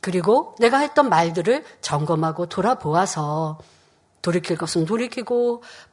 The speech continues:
바른 말로 전할 것은 해야 하고, 미안하다 할 것은 미안해 하고 해야 모든 것이 바로 잡히지 않겠습니까?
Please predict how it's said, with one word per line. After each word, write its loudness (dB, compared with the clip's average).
바른 0
말로 6
전할 2
것은 -4
해야 2
하고, 0
미안하다 4
할 -4
것은 -6
미안해 2
하고 4
해야 4
모든 0
것이 -4
바로 -4
잡히지 -6
않겠습니까? -4